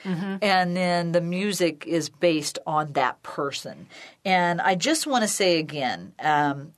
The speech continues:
Speaker 2: as we were talking in the first part of the show, that it's super important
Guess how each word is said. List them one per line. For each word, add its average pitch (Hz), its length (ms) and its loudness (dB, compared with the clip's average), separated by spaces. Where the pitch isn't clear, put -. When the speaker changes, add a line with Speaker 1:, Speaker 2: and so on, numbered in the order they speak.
Speaker 2:
as 170 200 2
we 190 100 -2
were 160 300 2
talking 196 560 -2
in 165 120 -4
the 147 100 -6
first 160 340 -2
part 160 280 2
of 139 60 -2
the 135 80 0
show, 139 580 2
that 160 440 2
it's 208 180 2
super 262 800 2
important 180 920 -2